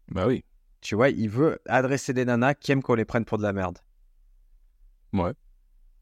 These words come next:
Speaker 2: Et lui, il m'a dit, c'est ça, c'est, tu verras, les petites nanas, elles veulent un mec, elles savent qui est t-, un peu toxique, mais qui est, qui est beau gosse, et, et voilà.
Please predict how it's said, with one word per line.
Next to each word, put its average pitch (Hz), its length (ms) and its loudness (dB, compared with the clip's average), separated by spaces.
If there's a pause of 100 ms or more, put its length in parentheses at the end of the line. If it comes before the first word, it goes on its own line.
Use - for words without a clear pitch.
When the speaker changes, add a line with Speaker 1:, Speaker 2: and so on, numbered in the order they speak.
(380)
Speaker 2:
Et 101 380 0
lui, 120 100 0
il 160 40 2
m'a 139 100 0
dit, 165 140 -4
c'est 156 160 -2
ça, 175 200 0
c'est, - 120 -8
tu - 160 -8
verras, 113 200 4
les 120 80 -2
petites - 200 -8
nanas, 107 480 0
elles 107 240 -2
veulent 120 300 0
un 123 120 -2
mec, 113 380 -2
elles 104 160 -2
savent 143 280 0
qui 120 180 -2
est 98 160 -2 (120)
t-, - 140 -4
un 117 100 -4
peu 143 140 -2
toxique, 135 560 -2
mais 123 160 -2
qui - 140 -4
est, 110 80 0
qui - 120 -4
est 113 40 -2
beau 113 160 0
gosse, 120 400 0
et, 113 180 0 (460)
et 95 560 -2
voilà. 101 320 -2